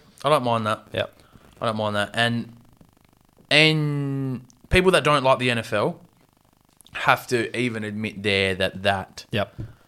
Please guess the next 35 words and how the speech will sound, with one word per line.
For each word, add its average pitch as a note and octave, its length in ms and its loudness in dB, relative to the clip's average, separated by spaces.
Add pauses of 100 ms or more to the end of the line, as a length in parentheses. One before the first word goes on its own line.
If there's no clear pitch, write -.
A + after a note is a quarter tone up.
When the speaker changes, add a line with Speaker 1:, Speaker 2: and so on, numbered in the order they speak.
(300)
Speaker 2:
If A#2+ 140 2
it A2 40 0
Speaker 1:
that A2+ 60 6
Speaker 2:
doesn't F#3+ 240 12
Speaker 1:
is G#3+ 40 12
Speaker 2:
have G#3+ 100 12
any G3 140 10
writing E3+ 340 12
on A2+ 140 10
it, G#3+ 140 6
if - 40 -20 (460)
Speaker 1:
Yep. - 100 -2
Speaker 2:
it - 20 4
doesn't D#3 200 6
have F#3 100 6
any E3+ 100 6
text, - 640 4 (580)
you A2 160 2
know G2+ 200 6
it's - 120 -4
pretty - 180 -6
good. - 180 -10 (220)
Speaker 1:
Yeah. G2 160 -8 (380)
Speaker 2:
Yeah. - 140 -6 (220)
Speaker 1:
Yeah. E2 100 -18 (920)
Now, D3+ 520 4 (180)
I C#3+ 100 4
was D3 160 2
going F#3 380 2
to G3 100 -2
go D#3+ 240 2
here, A2 280 -4
but G#2 120 -4
I, G#2+ 60 0
th-, - 180 -18